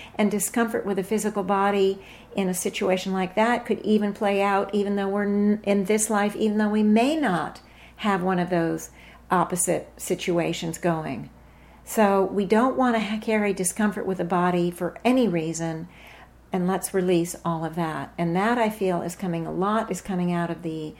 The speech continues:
abdomen, out of the, uh, even out of the heart. There is a lot of confusion about it, a lot of anxiety, um, a lot of questioning.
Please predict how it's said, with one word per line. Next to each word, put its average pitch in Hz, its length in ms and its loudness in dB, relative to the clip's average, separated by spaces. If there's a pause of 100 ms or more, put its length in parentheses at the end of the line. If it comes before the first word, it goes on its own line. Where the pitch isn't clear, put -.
(300)
abdomen, 202 680 2
out 170 200 -2
of 160 120 2
the, 156 300 -6 (340)
uh, 147 360 -6 (220)
even 196 220 0
out 180 200 0
of 170 100 -4
the 165 80 -2
heart. 180 540 0 (340)
There 175 280 2
is 165 500 0
a 175 60 0
lot 180 280 2
of 175 120 -2
confusion 214 580 2
about 185 380 2
it, 185 220 0 (380)
a 180 60 4
lot 175 420 2
of 160 420 -6 (380)
anxiety, 196 1040 2
um, 147 460 -8 (1400)
a 196 80 -4
lot 196 240 6
of 226 120 -4
questioning. 202 840 0